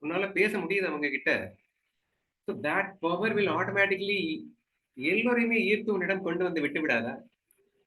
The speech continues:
But நீ எதிர்பார்க்கவே மாட்ட. எனக்கு ஃப்ரெண்ட்ஸ் வேணும், நீ எதிர்பார்க்காம தான் இருப்ப அப்பயும். But வந்து சேரும். So, this is the basic logic in spirituality. அதனால், at least,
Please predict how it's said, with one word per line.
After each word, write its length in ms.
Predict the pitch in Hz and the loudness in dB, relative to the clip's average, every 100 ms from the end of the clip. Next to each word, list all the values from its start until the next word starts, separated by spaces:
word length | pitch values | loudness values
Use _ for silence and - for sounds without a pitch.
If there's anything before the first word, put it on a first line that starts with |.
| _ _ _ 107 | _ _ _ -4
But 180 | 113 - | -4 -4
நீ 160 | 117 131 | -4 0
எதிர்பார்க்கவே 540 | 113 107 107 98 104 | 0 0 -4 -4 -6
மாட்ட. 300 | 101 92 - - - - | -8 -10 -14 -20 -20 -8
எனக்கு 300 | 123 120 - | -6 -6 -2
ஃப்ரெண்ட்ஸ் 260 | 131 165 175 | -2 -2 -6
வேணும், 280 | 170 180 | -6 -4
நீ 220 | 143 180 180 | -4 0 0
எதிர்பார்க்காம 480 | 180 185 185 175 | 2 0 2 4
தான் 120 | 190 165 | 6 6
இருப்ப 300 | 185 185 170 | 6 4 2
அப்பயும். 460 | - 190 180 - - _ _ _ - | 6 8 8 4 -6 _ _ _ -10
But 140 | 139 139 | -10 -4
வந்து 300 | 113 120 117 | -2 -2 -2
சேரும். 440 | 113 110 - - _ | 2 2 0 -14 _
So, 180 | - 110 | -12 -2
this 100 | 117 | 0
is 100 | 131 | 2
the 100 | 127 | 2
basic 380 | 120 143 170 165 | 4 4 4 0
logic 420 | 110 131 139 127 | 0 0 0 -4
in 180 | 117 117 | -4 -4
spirituality. 680 | 117 117 127 120 135 131 131 _ _ - | -4 -2 0 0 0 -4 -6 _ _ -6
அதனால், 520 | 110 110 117 107 92 | -4 0 2 2 -2
at 160 | 113 117 | -8 0
least, 580 | 175 190 185 135 110 | 4 4 2 -2 -2